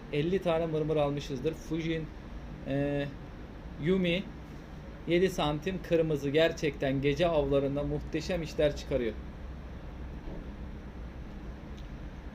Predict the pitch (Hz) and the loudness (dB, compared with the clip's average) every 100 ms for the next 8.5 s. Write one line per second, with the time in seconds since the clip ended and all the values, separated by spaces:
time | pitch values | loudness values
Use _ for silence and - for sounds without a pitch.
0 | - 180 180 185 185 - - - - 180 | 0 0 2 0 -2 -10 -12 -12 -2 4
1 | 190 196 - 185 175 165 180 - - - | 6 6 4 6 8 8 6 0 -10 -10
2 | - - - 170 185 196 190 180 180 185 | -10 -10 -2 2 4 4 6 8 8 4
3 | 170 156 185 175 180 170 160 - 190 - | 4 4 6 4 6 6 4 2 -2 2
4 | 165 170 - - - - - - - - | 0 0 -8 -8 -8 -8 -8 -8 -8 -8
5 | - 156 175 185 190 175 165 160 160 165 | -4 4 6 8 8 8 8 6 6 4
6 | 170 165 175 175 156 147 165 156 143 147 | 4 6 6 6 0 2 0 2 2 2
7 | 147 135 139 139 135 143 143 156 147 151 | 2 2 4 2 4 0 2 2 2 2
8 | 147 147 151 - | 2 2 0 -2